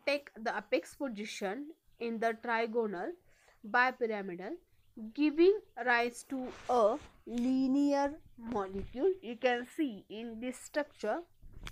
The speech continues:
here, this bond pair which is in a above and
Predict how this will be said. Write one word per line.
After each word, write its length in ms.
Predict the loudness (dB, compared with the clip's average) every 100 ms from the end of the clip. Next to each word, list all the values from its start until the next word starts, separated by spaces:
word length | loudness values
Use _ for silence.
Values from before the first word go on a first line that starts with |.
| -18 -20 -20 -20 -20 -20 _ _ -16
here, 460 | -4 0 2 0 -6 _ _ _ _
this 340 | -10 -6 -6 -2
bond 380 | 0 0 0 -4
pair 400 | -4 -2 -2 -6 -10
which 200 | -14 -10
is 220 | -8 -6
in 160 | -4 -2
a 220 | -2 -4 -8 _ _ _ -10
above 420 | -4 0 0 0 _ _ _ _
and 440 | -4 0 0 -2